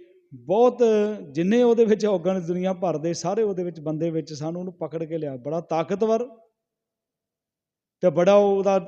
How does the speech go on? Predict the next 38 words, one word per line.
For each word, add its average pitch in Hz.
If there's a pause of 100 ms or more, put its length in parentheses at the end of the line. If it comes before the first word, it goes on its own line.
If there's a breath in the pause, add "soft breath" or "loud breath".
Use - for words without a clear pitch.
(240)
ਦਹਿਸ਼ਤ 180
ਉਹਦੀ, 220 (760)
ਬੜੇ 202
ਲੋਕ 190
ਖੌਫ 160
ਦੇ 202
ਵਿੱਚ 190
ਸਨ। 185 (260)
ਉਹਨੂੰ 190
ਜੇਲ੍ਹ 202
ਵਿੱਚ 185
ਬੰਦ 156
ਕੀਤਾ, 147
ਕਾਲ 185
ਕੋਠੜੀ 196
ਵਿੱਚ 185
ਬੰਦ 151
ਕੀਤਾ 139 (1700)
ਤੇ 165
ਬੜਾ 196
ਗੁੱਸੇ 185
ਵਾਲਾ। 127 (1040)
ਮਤਲਬ 170
ਉਹਦੇ 196
ਕੋਲ 190
ਕੋਈ 180
ਆ 170
ਜਾਏ 202
ਤੇ 226
ਦੋ 185
ਚਾਰ 175
ਬੰਦਿਆਂ 165
ਨੂੰ 170
ਤਾਂ 208
ਉਹ, 170
ਉਹਦੇ 175
ਮਾਰ 139
ਦੇਵੇ, 127